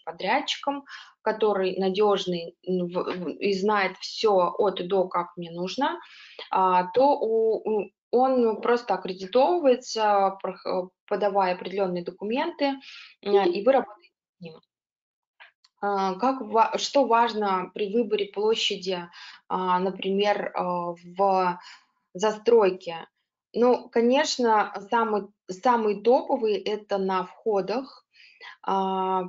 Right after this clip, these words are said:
площади, они самые дорогие, как правило. Плюс, вот как вы видите, холл номер один, номер четыре, номер семь, то есть вот эти проходные галереи,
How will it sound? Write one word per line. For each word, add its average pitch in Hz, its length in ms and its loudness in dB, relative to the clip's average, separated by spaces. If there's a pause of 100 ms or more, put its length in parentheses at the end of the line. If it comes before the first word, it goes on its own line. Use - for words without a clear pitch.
площади, 214 480 0
они 190 160 0
самые 190 400 -2
дорогие, 180 560 -2
как 262 240 -6
правило. 214 640 0 (440)
Плюс, 240 340 4
вот 202 220 -2
как 214 240 0
вы 214 100 -2
видите, 196 340 -4
холл 196 400 2
номер 185 440 0
один, 226 480 0
номер 180 260 0
четыре, 233 560 0
номер 175 260 0
семь, 247 300 -2
то 190 80 -6
есть 185 140 -12
вот 190 100 0
эти 208 240 -2
проходные 202 640 0
галереи, 208 760 2